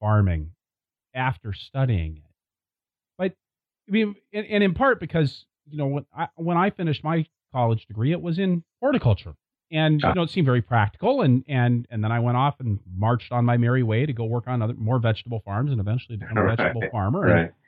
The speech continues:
Speaker 1: all, all
Speaker 2: Right.
Speaker 1: seemed very logical. Um, you know,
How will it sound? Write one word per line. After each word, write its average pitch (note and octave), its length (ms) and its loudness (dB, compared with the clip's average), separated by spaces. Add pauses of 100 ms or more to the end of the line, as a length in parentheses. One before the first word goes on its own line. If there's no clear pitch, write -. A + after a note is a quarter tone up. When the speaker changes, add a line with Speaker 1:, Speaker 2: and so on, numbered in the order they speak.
Speaker 1:
all, F3 260 2
all F3+ 160 2
Speaker 2:
Right. E3+ 160 2
Speaker 1:
seemed G3 180 2
very D#3 200 2
logical. F#3 680 -2 (420)
Um, F3+ 360 0 (500)
you A#3+ 120 -16
know, G#3 40 -20